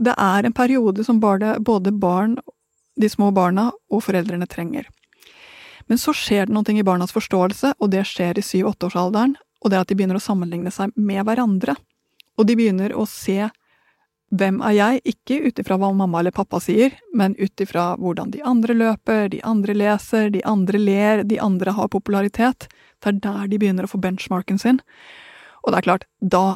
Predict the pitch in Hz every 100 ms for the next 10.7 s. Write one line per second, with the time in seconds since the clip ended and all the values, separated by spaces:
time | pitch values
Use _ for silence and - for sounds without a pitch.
0 | - - - - 180 170 185 175 175 -
1 | 180 - 180 180 - - 180 202 208 214
2 | - - _ _ _ - - 247 - 196
3 | 165 185 208 - 185 180 170 170 - 180
4 | 170 175 175 165 160 165 165 - 175 170
5 | - _ _ _ _ _ _ _ - 214
6 | 196 175 - - - - - _ _ -
7 | - - - - _ 220 233 277 - 240
8 | 240 233 233 - 233 - 214 226 202 202
9 | 214 214 - 381 330 247 220 226 - -
10 | - 262 - _ _ - 233